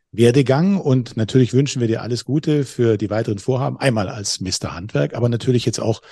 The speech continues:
auf deiner Reise, die vor dir liegt, dass du da ganz viele tolle Erlebnisse hast, viele Abenteuer erlebst und dass du uns, äh,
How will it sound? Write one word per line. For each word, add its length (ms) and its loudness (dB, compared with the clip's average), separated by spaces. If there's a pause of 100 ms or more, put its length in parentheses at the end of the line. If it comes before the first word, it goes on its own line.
(340)
auf 160 -6
deiner 220 -2
Reise, 360 -8
die 320 -10
vor 280 4
dir 140 4
liegt, 320 0
dass 120 0
du 80 -4
da 120 -2
ganz 200 -4
viele 160 -2
tolle 220 2
Erlebnisse 520 0
hast, 280 -2
viele 260 -2
Abenteuer 360 -2
erlebst 400 0 (420)
und 220 -2
dass 160 -2
du 120 -6
uns, 360 -4
äh, 260 4